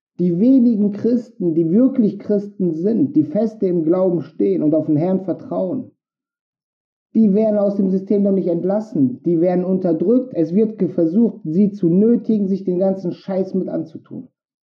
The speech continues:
Des Weiteren höre ich dann immer wieder bei diesen Möchtegern-Christen, die dann diese Impfung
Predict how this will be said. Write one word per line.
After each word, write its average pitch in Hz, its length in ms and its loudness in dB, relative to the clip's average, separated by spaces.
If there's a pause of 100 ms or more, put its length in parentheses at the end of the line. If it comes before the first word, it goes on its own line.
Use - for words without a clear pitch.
(280)
Des 147 160 0
Weiteren 180 600 0 (220)
höre 208 240 0
ich 202 80 0
dann 202 160 0
immer 233 320 2
wieder 226 200 0
bei 165 120 2
diesen 196 580 2
Möchtegern-Christen, 143 1600 0
die 143 120 4
dann 156 160 4
diese 156 240 2
Impfung 170 560 0